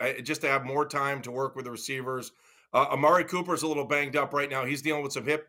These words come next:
hip issues, so I don't know what his status is gonna be on Sunday. They talked about that a little bit today. They need Amari Cooper. I think he'll look better.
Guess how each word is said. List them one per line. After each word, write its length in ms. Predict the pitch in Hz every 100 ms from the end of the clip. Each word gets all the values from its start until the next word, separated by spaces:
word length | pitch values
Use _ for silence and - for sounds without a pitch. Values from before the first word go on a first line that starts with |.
| -
hip 260 | 120 160 151
issues, 400 | 127 - 117 -
so 300 | 131 117 - _ -
I 120 | 131
don't 200 | 160 160
know 120 | 151
what 180 | 147 139
his 160 | 147 -
status 360 | 156 147 143
is 120 | 135
gonna 160 | 123 135
be 160 | 139 135
on 140 | 127
Sunday. 340 | - 143 139
They 120 | 131 127
talked 280 | 143 135
about 240 | 135 127 123
that 200 | 131 131 _ _ -
a 40 |
little 220 | 127 143 135
bit 140 | 135
today. 260 | 139 135 117
They 180 | 147
need 220 | 160 175 175
Amari 300 | 160 160 160
Cooper. 420 | 160 147 147 151
I 100 | 123
think 220 | 120 156
he'll 160 | 165 170
look 220 | 165 160
better. 420 | 147 139 143 139